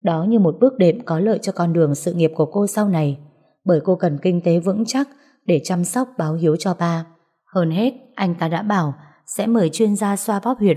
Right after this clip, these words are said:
vị đến để phối hợp với bác sĩ, nâng cao hiệu quả trị liệu. Như vậy, tất nhiên, sẽ tốt hơn cô tự tay làm rồi. Cô sao có thể thẳng thừng từ chối một việc vô cùng có lợi cho ba được chứ?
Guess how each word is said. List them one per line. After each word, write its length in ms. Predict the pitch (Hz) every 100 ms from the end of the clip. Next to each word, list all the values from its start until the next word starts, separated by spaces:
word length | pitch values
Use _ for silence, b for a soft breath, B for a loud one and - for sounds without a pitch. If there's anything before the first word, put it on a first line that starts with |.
| 156
vị 180 | 165 170
đến 280 | 165 196
để 120 | 240 165
phối 220 | 170 170
hợp 180 | 226 -
với 100 | 170
bác 180 | 208 233
sĩ, 420 | - 190 240 B B B 190
nâng 240 | 196 175
cao 280 | 185 170 170
hiệu 180 | 175 170
quả 160 | 185 151
trị 220 | - 170
liệu. 300 | 160 156 147 b b b b _
Như 180 | 190 185
vậy, 380 | 170 165 160 143 -
tất 180 | 233 233
nhiên, 280 | 190 180 175 B -
sẽ 220 | - 202
tốt 200 | 220 262
hơn 240 | 214 185 185
cô 160 | 196
tự 240 | 185 180 185
tay 180 | 220 208
làm 240 | 175 156
rồi. 320 | 156 156 143 143 - b b _
Cô 160 | - 175
sao 180 | 175 170
có 140 | 160
thể 200 | 208 175
thẳng 260 | 151 156 143
thừng 260 | 165 147 151
từ 160 | 165 147
chối 340 | 170 170 226 b b _
một 180 | 196 170
việc 200 | 180 165
vô 180 | 220 247 240
cùng 240 | 180 151
có 140 | 165 185
lợi 200 | 220 240
cho 140 | 196
ba 180 | 185 185
được 200 | 165 147
chứ? 260 | - 254